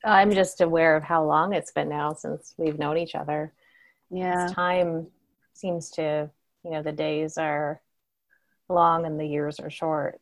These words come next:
Speaker 1: as they say.
Speaker 2: Yeah.
Speaker 1: And, um, you know, I'm reminded of a story that you told me,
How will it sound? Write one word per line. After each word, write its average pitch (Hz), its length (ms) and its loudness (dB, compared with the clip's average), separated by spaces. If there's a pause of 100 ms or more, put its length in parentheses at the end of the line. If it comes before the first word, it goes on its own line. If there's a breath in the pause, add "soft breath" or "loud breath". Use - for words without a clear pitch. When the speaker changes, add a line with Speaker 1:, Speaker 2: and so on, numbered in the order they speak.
(100)
Speaker 1:
as 165 200 -8
they 156 140 -6
say. 151 300 -6
Speaker 2:
Yeah. 180 320 -6 (1000)
Speaker 1:
And, 170 340 -2
um, 165 460 -4 (600 soft breath)
you 196 80 4
know, 180 240 8
I'm 180 180 6
reminded 202 440 6
of 214 100 4
a 208 60 0
story 185 400 4
that 170 140 6
you 175 100 -2
told 170 300 0
me, 160 320 -2